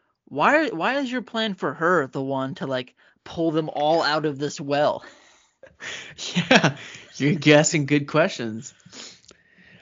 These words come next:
Speaker 2: I just think there's a lot of problems with the movie. Specifically, like, well, first off, she's a terrible mother,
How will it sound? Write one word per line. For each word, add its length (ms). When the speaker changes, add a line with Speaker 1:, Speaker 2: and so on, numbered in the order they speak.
Speaker 2:
I 80
just 200
think 180
there's 220
a 60
lot 180
of 100
problems 540
with 100
the 80
movie. 580
Specifically, 760
like, 520
well, 80
first 180
off, 100
she's 140
a 40
terrible 480
mother, 460